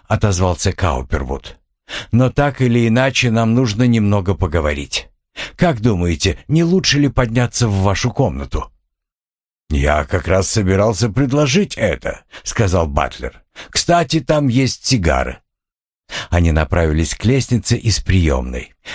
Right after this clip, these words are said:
Батлер шёл впереди, и когда подрядчик одолел первый пролёт,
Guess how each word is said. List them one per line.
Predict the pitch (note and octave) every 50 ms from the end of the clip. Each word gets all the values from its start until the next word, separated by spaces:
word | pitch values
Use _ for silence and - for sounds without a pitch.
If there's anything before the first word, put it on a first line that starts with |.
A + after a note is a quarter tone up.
| -
Батлер | D#2+ D#2+ E2 D#2+ D2 - C#2+ D2 C2+
шёл | - - F2+ E2 D2 C2+
впереди, | - _ - F2 D2+ E2 F#2 G2 C3 F3 D#3 - - - -
и | - D#3+
когда | C#3 - C3+ B2+ B2 C#3+
подрядчик | C3 - C3 A#2 A#2 C3 C#3 C3+ B2+ - - B2 - - -
одолел | - A2 F#2+ A2+ A2 A2 A2 G#2+ F#2+ -
первый | - - A2 G2+ F2 D#2+ F2 D#2+
пролёт, | - - F#2 F2+ G#2+ C3+ E3 E3+ - - -